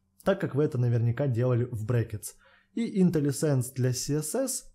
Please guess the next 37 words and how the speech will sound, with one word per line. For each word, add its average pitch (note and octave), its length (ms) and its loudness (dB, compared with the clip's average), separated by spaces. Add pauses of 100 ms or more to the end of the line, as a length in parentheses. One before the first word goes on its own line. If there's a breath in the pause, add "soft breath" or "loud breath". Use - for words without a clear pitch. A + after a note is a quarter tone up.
будет F#3 320 0
показывать, C3+ 560 0
какие C#3 440 -2
уже A#2 320 -2
есть A#2+ 560 -2
названия A#2 580 0
классов A2 440 -6 (160)
в E3 120 -10
вашем F3+ 300 -2
C F#3 120 -4
S F3+ 160 -4
S F3 160 -4
файле E3+ 340 -2 (460 loud breath)
при F#3 160 2
редактировании D3 680 2
из C3 240 0
H B2 260 -2
T B2+ 60 -2
M B2+ 160 0
L G#2 140 -2
файла, G2 420 -4 (380 soft breath)
и G3+ 80 0
вам G3+ 160 4
не E3+ 80 6
придется C#3+ 420 2
постоянно B2+ 460 0
переключаться A#2+ 680 0
между A2 320 0
H A2+ 220 -4
T C3+ 80 -2
M C3 160 -2
L F3+ 100 0
и C#3 40 0
C - 180 -4
S G#2+ 160 -4
S A#2+ 140 -2
файлами. F#2+ 540 -4